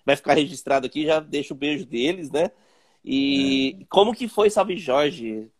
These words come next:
Speaker 1: Você tava no embalo ou foi alguma coisa que te, que foi diferencial na tua vida, o papel?
Speaker 2: Não, foi, foi muito bom. Olha, dá saudade, foi muito bom. Salve Jorge, foi, foi tudo de bom, tudo de bom. Belíssima equipe,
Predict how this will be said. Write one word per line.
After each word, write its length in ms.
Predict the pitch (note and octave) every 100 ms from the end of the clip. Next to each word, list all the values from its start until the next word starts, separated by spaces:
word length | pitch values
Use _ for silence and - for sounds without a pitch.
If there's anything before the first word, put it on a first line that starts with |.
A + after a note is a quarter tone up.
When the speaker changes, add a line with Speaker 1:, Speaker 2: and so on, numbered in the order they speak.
| _
Speaker 1:
Você 160 | - A#2+
tava 240 | D3+ D#3
no 140 | D#4+ C#4+
embalo 560 | E3+ D#3 F#3 A#3 A3+
ou 100 | -
foi 220 | E3+ E3+ D#3+
alguma 260 | D3 C#3
coisa 240 | - C3+ B2
que 120 | _
te, 640 | - C3 A#2+ A2+ A2 G#2 _ _ _ _ _ _
que 120 | -
foi 180 | - C#3+
diferencial 680 | - D3+ D3 - D3 B2+ A#2+
na 80 | A#2
tua 160 | A2+
vida, 420 | A2 A2 - G2+ _ -
o 60 |
papel? 420 | D#3+ A#2+ - G#2 - _ -
Speaker 2:
Não, 280 | B2 B2 B2 B2
foi, 540 | D#3+ E3 D3 - - -
foi 180 | - C#3
muito 240 | C#3 C#3+
bom. 580 | G2 F#2 F2+ - - - - _ -
Olha, 500 | D3 A#2 G#2+ - -
dá 140 | B2 B2
saudade, 580 | - G#2+ - E2+ -
foi 80 | D3
muito 220 | E3 -
bom. 180 | F3 F2
Salve 340 | - D#3 D3+ A2
Jorge, 380 | A2 A#2 A#2+ -
foi, 260 | A2 F#2 _ _ _
foi 160 | B2+ B2
tudo 180 | C3
de 160 | G#2 G2
bom, 400 | - F2 - - _ _ _ -
tudo 160 | D#3+
de 80 | G#2+
bom. 520 | F2+ F#2 E2+ - - _
Belíssima 560 | A2+ B2 C3+ - - G#2
equipe, 760 | F#2+ - A#2+ A2+ F2+ - D#2+